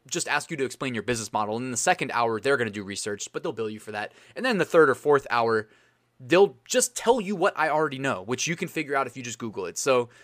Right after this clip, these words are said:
yeah, um, trust me, just pay the extra and look the other way. Don't let it bother you. It's just part of doing business, right? Number four, Etsy ads. Uh, Etsy ads.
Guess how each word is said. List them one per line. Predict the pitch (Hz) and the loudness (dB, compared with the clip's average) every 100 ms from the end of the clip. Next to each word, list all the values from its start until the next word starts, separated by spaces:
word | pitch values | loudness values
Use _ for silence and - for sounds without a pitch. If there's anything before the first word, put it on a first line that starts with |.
| - _ | -20 _
yeah, | - 110 95 - - | -2 -2 -2 -6 -2
um, | 127 120 | -2 0
trust | 127 107 | 0 0
me, | 104 | -4
just | 95 127 _ | -10 -12 _
pay | - 165 160 | -16 -10 -8
the | 147 110 | -8 -10
extra | 107 - 110 110 107 _ _ _ | -12 -14 -12 -12 -16 _ _ _
and | 107 104 98 95 | -12 -12 -12 -10
look | 127 123 | -8 -8
the | 120 104 | -6 -8
other | 101 | -6
way. | 98 95 | -10 -8
Don't | 123 | -8
let | 113 | -8
it | 101 | -8
bother | 92 95 98 | -8 -8 -10
you. | 98 - _ _ | -12 -16 _ _
It's | - | -14
just | - | -4
part | 127 113 | 0 0
of | 104 | 0
doing | 107 95 | -8 -10
business, | 95 85 - | -12 -16 -10
right? | 110 113 - _ - - - - - _ _ | -8 -8 -10 _ -20 -20 -20 -20 -20 _ _
Number | - 202 233 | -2 2 2
four, | - 202 190 101 - _ _ _ - | 4 6 8 6 0 _ _ _ -4
Etsy | 165 196 - | -2 -4 2
ads. | 131 123 90 - - - | 2 2 0 -6 -8 -8
Uh, | 123 131 131 - | -2 0 0 -2
Etsy | 202 - 220 196 | -4 -4 -8 -10
ads. | 120 113 87 - | -10 -12 -12 -16